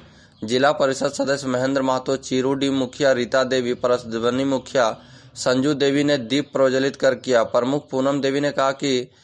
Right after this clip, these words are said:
स्त्री को सृजन की शक्ति मानते हुए पूरे विश्व में आठ मार्च को अंतर्राष्ट्रीय महिला दिवस के रूप में मनाया जाता है। महिला दिवस को मनाने का उद्देश्य है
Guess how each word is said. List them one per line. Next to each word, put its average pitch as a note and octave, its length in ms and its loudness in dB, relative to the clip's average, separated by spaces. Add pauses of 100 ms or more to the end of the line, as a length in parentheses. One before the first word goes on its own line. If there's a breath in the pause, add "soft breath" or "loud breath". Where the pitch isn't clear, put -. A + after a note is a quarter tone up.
(300 soft breath)
स्त्री C3 420 0
को B2+ 340 2 (240 loud breath)
सृजन D3 520 0 (640)
की D3 220 2
शक्ति D#3 440 -2
मानते C3+ 500 2
हुए C3+ 340 0 (600 soft breath)
पूरे D#3 240 4
विश्व D#3 380 -2
में D3+ 240 2
आठ C#3 240 2
मार्च C3+ 300 0
को C#3+ 100 -2
अंतर्राष्ट्रीय C3+ 600 0
महिला C3 320 2
दिवस C3 400 0 (420 soft breath)
के C3+ 100 2
रूप C3+ 200 0
में C#3 120 -2
मनाया C3 320 2
जाता A#2+ 340 2
है। A#2 200 2
महिला C3 360 0
दिवस C#3+ 300 0
को D3 160 -2
मनाने C3+ 360 0
का C#3+ 140 0
उद्देश्य C3+ 500 0
है A#2 220 0